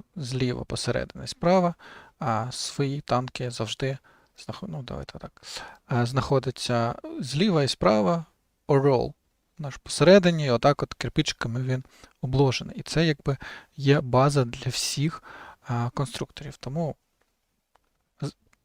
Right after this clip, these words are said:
зараз подумаємо, як це, типу, зробити з логікою, а, щоб це було по дефолтному зроблено. Є декілька варіантів,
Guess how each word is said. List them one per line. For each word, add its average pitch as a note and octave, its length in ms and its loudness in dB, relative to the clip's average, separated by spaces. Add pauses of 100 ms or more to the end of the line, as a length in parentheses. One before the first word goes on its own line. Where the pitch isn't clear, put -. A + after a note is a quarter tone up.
(120)
зараз D3+ 280 6
подумаємо, C#3 520 2
як B2+ 220 2
це, B2+ 140 -2
типу, - 240 -2
зробити C#3+ 500 0
з - 140 -12
логікою, B2 520 0 (560)
а, A#2 200 -2
щоб - 200 -6
це C#3 60 2
було B2+ 220 4
по B2+ 140 0
дефолтному A#2+ 600 -2
зроблено. A#2 560 -4 (960)
Є D#3 140 6
декілька - 400 -2
варіантів, - 460 2